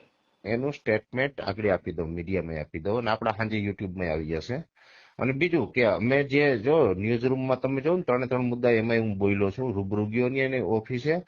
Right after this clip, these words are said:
અને એને કીધું ભાઈ મારે આ જે દીધું છે કૃષિ મંત્રીને એ રૂબરૂ મારું સ્ટેટમેન્ટ લ્યો. એને દીધું, પછી નિર્ભય ન્યૂઝમાં આપ્યું કે ભાઈ અમારા ત્રણ મુદ્દા છે,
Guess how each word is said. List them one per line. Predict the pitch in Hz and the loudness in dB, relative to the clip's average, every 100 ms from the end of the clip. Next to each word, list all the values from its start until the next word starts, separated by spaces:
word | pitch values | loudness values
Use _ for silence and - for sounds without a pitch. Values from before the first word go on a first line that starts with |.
| _ _ - | _ _ -4
અને | 107 117 | 2 4
એને | 117 117 | 6 4
કીધું | 113 113 113 95 | 2 -2 0 2
ભાઈ | 107 | 2
મારે | 98 101 98 | 2 0 4
આ | 98 | 4
જે | 95 92 98 92 82 | 2 0 2 2 2
દીધું | 82 104 127 127 | 0 -2 2 2
છે | 110 | 2
કૃષિ | 95 95 104 | -2 -6 -6
મંત્રીને | 92 95 95 92 | -4 -6 -4 -2
એ | 95 | -2
રૂબરૂ | 98 98 107 | -2 -2 -4
મારું | 104 98 98 | -2 -2 -4
સ્ટેટમેન્ટ | - 92 92 90 - | -2 -2 -2 -6 -2
લ્યો. | 85 71 - - - - 107 | -2 -2 -6 -20 -20 -8 -2
એને | 117 139 | 0 2
દીધું, | 135 131 147 160 156 | 2 4 4 4 2
પછી | - 117 123 | -2 0 2
નિર્ભય | 110 107 120 | 2 2 2
ન્યૂઝમાં | 117 117 107 110 | 4 2 2 2
આપ્યું | 98 98 113 110 | 2 0 -2 -2
કે | 113 | 2
ભાઈ | |
અમારા | 113 123 117 | 2 2 0
ત્રણ | - 113 120 | 0 0 2
મુદ્દા | 127 123 135 | -2 2 2
છે, | 139 160 175 | 2 0 -2